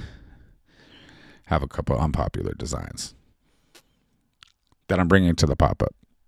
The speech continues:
and selling, I hope. So I've just been printing, man, and that's just how it goes down. Um, yeah, just hustling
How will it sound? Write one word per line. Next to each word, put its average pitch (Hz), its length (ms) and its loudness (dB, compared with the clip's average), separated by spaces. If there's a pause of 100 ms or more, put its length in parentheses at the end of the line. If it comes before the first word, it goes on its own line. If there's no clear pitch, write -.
(380)
and 76 120 -2
selling, 50 460 -4 (1300)
I 85 120 -2
hope. - 320 -6 (580)
So 98 400 4
I've 104 140 2
just 117 140 4
been 131 140 8
printing, 117 360 2
man, 87 340 0
and 87 160 -4
that's 85 180 -2
just 90 160 -2
how 92 120 6
it 82 80 0
goes 87 200 2
down. 85 440 0 (920)
Um, 76 540 -4 (1800)
yeah, 104 220 4
just 87 180 -2
hustling 98 600 0